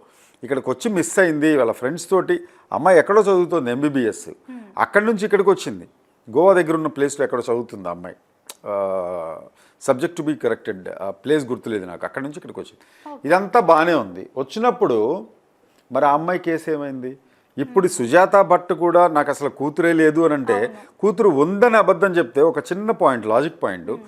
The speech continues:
Speaker 1: కూతురు ఉంది అని అబద్ధం చెప్పి, "అమ్మాయి మిస్ అయింది, ఇక్కడ నాకేదో డౌట్గా ఉంది" అని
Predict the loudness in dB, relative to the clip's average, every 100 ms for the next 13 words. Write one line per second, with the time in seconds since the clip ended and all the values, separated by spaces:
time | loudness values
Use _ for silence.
0 | -20 _ -2 0 2 0 2 0 4 4
1 | 4 -4 -6 0 2 2 0 -2 -2 0
2 | 0 2 2 0 -2 -2 2 2 2 2
3 | 0 -4 _ _ -8 -4 0 2 2 4
4 | 2 4 4 2 2 4 4 0 2 2
5 | 0 -8 _ _ -6 -4